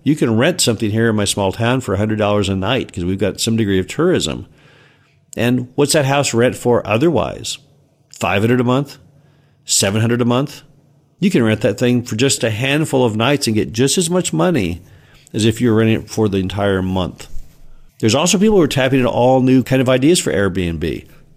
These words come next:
You know, there's a lot of things out there, a lot of structures, historic structures that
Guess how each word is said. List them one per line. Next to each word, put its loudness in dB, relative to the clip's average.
You 2
know, 2
there's 0
a 2
lot 2
of -2
things -2
out 0
there, 2
a 2
lot 2
of -2
structures, 0
historic 0
structures -2
that -2